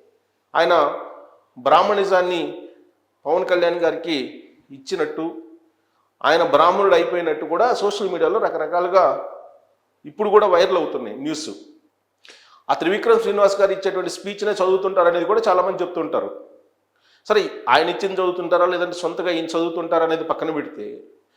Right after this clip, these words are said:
పవన్ కళ్యాణ్ గారు ఈ మధ్య దక్షిణ భారతదేశ దేవాలయ సందర్శనం చేశారు ఆయన.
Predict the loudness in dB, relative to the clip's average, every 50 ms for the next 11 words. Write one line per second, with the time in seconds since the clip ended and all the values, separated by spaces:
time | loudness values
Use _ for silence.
0 | _ _ _ _ 2 4 4 4 4 4 2 2 2 0 0 2 0 0 0 0
1 | -4 -2 -2 2 4 4 6 6 4 2 0 -2 -6 -10 -14 -18 -20 -20 -20 _
2 | _ _ 0 2 2 4 4 6 8 8 8 10 8 6 4 2 -2 -2 -2 2
3 | 4 4 4 4 2 -2 -6 -10 -6 2 6 6 8 8 8 8 8 8 8 6
4 | 4 0 -2 -2 -2 -2 -2 -4 -6 -4 -6 -4 -2 0 0 2 0 0 -2 -6